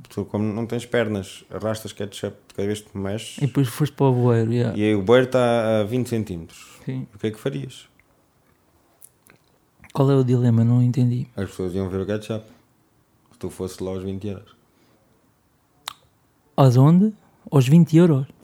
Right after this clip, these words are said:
Speaker 1: Que estão perto do bueiro. Ainda não percebeste a pergunta, pois não?
Speaker 2: Ah, era um, tu i-, querias ir
Speaker 1: A
Speaker 2: buscar
Speaker 1: pergunta
Speaker 2: uma
Speaker 1: é bué
Speaker 2: nota?
Speaker 1: de simples. Estás em frente ao Santa Catarina?
Speaker 2: Ah, é, é ainda mais específico no, no
Speaker 1: É no
Speaker 2: local,
Speaker 1: Porto,
Speaker 2: então.
Speaker 1: meu. Comecei por dizer que é no
Speaker 2: No
Speaker 1: Porto.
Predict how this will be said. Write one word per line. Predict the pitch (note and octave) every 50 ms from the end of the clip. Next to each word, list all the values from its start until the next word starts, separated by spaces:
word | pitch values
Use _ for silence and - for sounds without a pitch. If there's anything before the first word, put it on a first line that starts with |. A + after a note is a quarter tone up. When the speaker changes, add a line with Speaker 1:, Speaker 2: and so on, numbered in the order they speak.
| - - _ _ _ _ _
Speaker 1:
Que | -
estão | - - D2+
perto | - C#2+ D2+ D2 - F2+
do | F2
bueiro. | F#2 G2 F#2+ F2+ F2+ -
Ainda | - A2+ B2+
não | C#3+
percebeste | C#3+ C3+ - D3+ D3 D#3+
a |
pergunta, | D3 D#3+ D3+ D3+ B2 G2+
pois | F#2 G#2 F#2+
não? | E2+ D2+ D#2+ - - -
Speaker 2:
Ah, | F3+ E3+ E3+ D#3 B2+ - - -
era | D#3 D#3 D#3+ D3 D#3+
um, | D#3 D#3 D#3 D3+ - - - - - - -
tu | - D3+ E3+
i-, | E3+ - - - - - - -
querias | - - E3 F3+ G3 G3+ G3+ F#3 E3+
ir | F#3 F#3+ F3+
Speaker 1:
A |
Speaker 2:
buscar | D#3 C#3 - -
Speaker 1:
pergunta | A#2 F3+ E3 E3 E3
Speaker 2:
uma | A#2+
Speaker 1:
é |
bué | A2+ A2+
Speaker 2:
nota? | A#2 A2 F#3+
Speaker 1:
de | F#3+
simples. | A2+ G#2+ - -
Estás | - A#2+ A#2+ C#3
em |
frente | C#3 - E3 D3+ C3
ao | B2
Santa | - D#3 C#3+ - C#3
Catarina? | - C3 - C3 G#2+ G2+ F#2 F2+ G2 A#2 A#2 - - - - _ _ _ _ _ _ _ - - _ _
Speaker 2:
Ah, | - E3+ E3+
é, | C#3+ B2+ A#2+ B2 A#2+ B2 B2 -
é | - C3+
ainda | C#3 D3+ D#3 E3 F3 E3+
mais | E3 E3+ E3
específico | - - - - F3 D#3+ - D#3+ - -
no, | F3 F3 E3+ F3 F3 D#3+
no | - D#3+ D#3+ E3+
Speaker 1:
É |
no | G#3+ B3+
Speaker 2:
local, | G#3+ - D#3 F#3
Speaker 1:
Porto, | G#3+ G#3 E3
Speaker 2:
então. | D3+ C#3+
Speaker 1:
meu. | A#2 G#2
Comecei | - C3 C#3 C3 - D3
por | D3+ - D3
dizer | D3 D#3 D3
que | -
é | D3+
no | D3 D3
Speaker 2:
No | C#3+
Speaker 1:
Porto. | - C3+ B2+ A#2+ - -